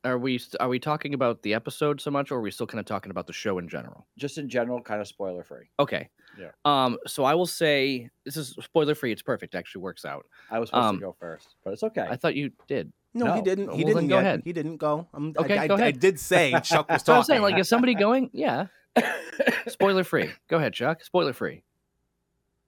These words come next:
Speaker 2: So, not what I was expecting.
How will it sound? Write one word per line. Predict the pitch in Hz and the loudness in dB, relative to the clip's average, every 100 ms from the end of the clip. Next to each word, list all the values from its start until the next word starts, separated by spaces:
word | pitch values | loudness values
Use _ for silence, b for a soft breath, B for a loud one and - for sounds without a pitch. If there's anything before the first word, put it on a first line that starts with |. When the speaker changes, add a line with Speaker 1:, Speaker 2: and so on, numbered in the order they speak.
| _ _ _ _ _ _ _ _ | _ _ _ _ _ _ _ _
Speaker 2:
So, | - 175 170 165 - | 2 4 4 2 -2
not | 151 139 165 196 | -8 0 2 2
what | 170 | 2
I | 147 | 2
was | 139 | 2
expecting. | 120 - 120 - 87 | -2 -4 -6 -6 -14